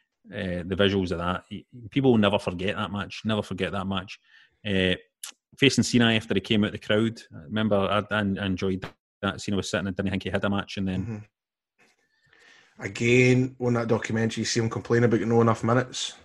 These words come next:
Speaker 1: Yeah.
Speaker 2: You think, "What? Fucking, I'd love that, man. WrestleMania, you don't, you only need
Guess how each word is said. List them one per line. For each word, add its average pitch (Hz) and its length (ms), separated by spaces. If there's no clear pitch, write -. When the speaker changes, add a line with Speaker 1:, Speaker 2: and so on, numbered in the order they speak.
Speaker 1:
Yeah. 95 220
Speaker 2:
You 117 80
think, 127 180
"What? 175 220
Fucking, - 340
I'd - 120
love - 140
that, 190 140
man. 180 160
WrestleMania, 190 340
you 196 60
don't, 175 160
you 175 160
only 180 120
need 175 80